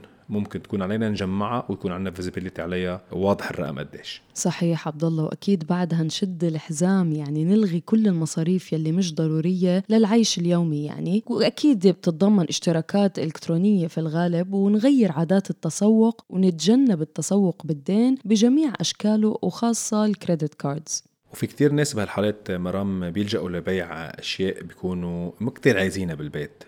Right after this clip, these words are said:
Speaker 1: وكلنا يعني إذا نحن عملنا إحصاء اليوم، آه، لأغراضنا بالبيت،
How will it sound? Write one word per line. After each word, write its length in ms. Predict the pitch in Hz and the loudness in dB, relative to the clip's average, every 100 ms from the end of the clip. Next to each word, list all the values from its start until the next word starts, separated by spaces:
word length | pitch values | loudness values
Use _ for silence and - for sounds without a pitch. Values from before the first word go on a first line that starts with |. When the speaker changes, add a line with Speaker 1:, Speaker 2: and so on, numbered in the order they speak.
| - | -18
Speaker 1:
وكلنا 640 | - - 170 117 131 151 | 0 2 4 2 0 -6
يعني 420 | - 92 90 90 | -10 -10 -8 -8
إذا 180 | 87 87 | -8 -8
نحن 180 | 85 98 | -8 -8
عملنا 360 | 90 107 104 | -4 -2 -2
إحصاء 360 | - - 98 - | -4 -6 -6 -6
اليوم، 460 | 90 90 92 85 78 | -6 -6 -6 -6 -8
آه، 300 | 76 73 73 _ | -10 -12 -14 _
لأغراضنا 540 | - 90 87 95 92 87 | -6 -4 -2 -2 -2 -4
بالبيت، 440 | 78 80 85 80 | -8 -6 -6 -6